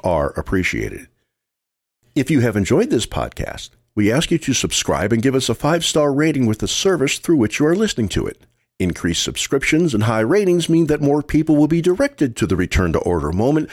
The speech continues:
when searching for new podcasts. So, by rating us, you can help Return to Order be more effective. In addition, subscribers gain access to all the previous episodes of the Return to Order moment.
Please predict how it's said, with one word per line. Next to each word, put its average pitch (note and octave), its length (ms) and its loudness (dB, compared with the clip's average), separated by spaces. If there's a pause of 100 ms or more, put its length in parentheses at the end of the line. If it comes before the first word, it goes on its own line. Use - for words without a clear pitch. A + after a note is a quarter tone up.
when A2+ 120 0
searching D3 320 0
for B2 140 -2
new F2+ 180 0
podcasts. - 760 -6 (520)
So, A#2 420 0 (160)
by F2+ 120 0
rating D#3 440 0
us, F2+ 320 -2
you A2+ 80 2
can G#2 120 0
help - 280 -2
Return C3 340 0
to - 60 0
Order G#2 280 0
be F#2 140 0
more D2 200 -2
effective. - 580 -8 (480)
In A#2 140 0
addition, A#2 580 0 (220)
subscribers B2 760 0
gain A#2 320 0
access C3 460 0
to A2+ 180 0
all A2 120 0
the A2 80 -2
previous A#2+ 480 0
episodes G2+ 580 0 (100)
of E2+ 160 -4
the E2+ 80 -2
Return D2 380 -2
to - 60 -4
Order C2+ 280 -8
moment. G#1 380 -12